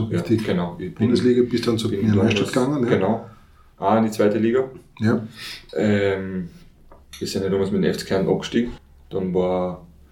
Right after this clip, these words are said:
Speaker 1: äh, haben sie finanzielle, wirtschaftliche Probleme gehabt, dann hat sich der Verein aufgelöst. Und dann war der Gedanke eben, entweder zu damals Austria Kärnten oder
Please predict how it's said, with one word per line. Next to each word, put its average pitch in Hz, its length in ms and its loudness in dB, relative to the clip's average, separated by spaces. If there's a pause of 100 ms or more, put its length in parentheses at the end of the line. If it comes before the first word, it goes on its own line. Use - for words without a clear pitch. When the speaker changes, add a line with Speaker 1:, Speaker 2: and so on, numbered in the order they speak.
(500)
Speaker 1:
äh, - 80 -6
haben 90 200 -4
sie - 120 -6
finanzielle, 92 560 2
wirtschaftliche 95 460 -2
Probleme 95 380 2
gehabt, - 260 -6
dann 92 80 -6
hat 90 100 -12
sich 85 100 -8
der 85 100 -4
Verein 87 300 0
aufgelöst. - 580 0 (880)
Und - 140 -6
dann 92 120 2
war 92 80 2
der 87 100 2
Gedanke 90 420 2
eben, 90 300 2
entweder 92 400 2
zu 90 260 -2
damals 90 360 0
Austria 87 360 -2
Kärnten 104 480 -2 (1000)
oder 92 760 2